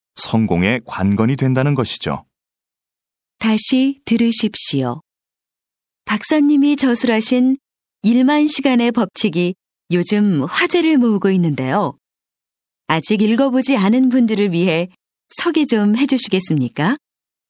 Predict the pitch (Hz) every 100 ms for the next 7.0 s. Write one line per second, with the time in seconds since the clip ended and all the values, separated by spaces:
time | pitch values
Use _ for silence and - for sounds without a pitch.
0 | _ _ _ _ _ _ _ 110 117 156
1 | 165 156 147 139 123 110 127 143 127 85
2 | 71 - _ - 98 151 147 127 120 110
3 | 107 76 - _ _ _ 82 101 113 131
4 | 147 170 160 135 131 117 107 92 76 85
5 | - 98 104 98 95 95 85 87 82 98
6 | 123 - 135 123 110 104 101 90 110 78